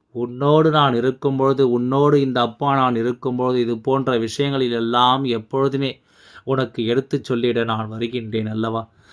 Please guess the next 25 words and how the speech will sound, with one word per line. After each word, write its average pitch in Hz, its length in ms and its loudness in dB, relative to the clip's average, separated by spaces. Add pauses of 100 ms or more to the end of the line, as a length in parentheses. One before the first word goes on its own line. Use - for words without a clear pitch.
(160)
இவர்களிடம் 127 500 4
இருந்த 139 360 4
புகைப்படம் 135 640 4
அவர்களுடைய 120 600 2
கைபேசியில் 131 640 4
இருக்கின்றது. 123 560 0
அவர்கள் 120 340 2
கைபேசியில் 135 520 4
இருக்கின்ற 123 440 -2
இந்த 120 200 0
புகைப்படத்தை 143 640 2
அவர்கள் 123 360 4
சில 123 160 0
நாட்களாக 135 680 4
பார்க்கவில்லை. 127 640 -2 (1000)
ஆனால் 120 420 2 (420)
எப்பொழுது 147 520 6
உன்னோடு 143 420 4
வெறுப்பு 143 340 4
வந்ததோ 139 480 4
அப்பொழுது 135 480 4
அவர்கள் 123 360 0
செய்தது 135 380 2
என்ன 120 220 0
தெரியுமா? 131 460 0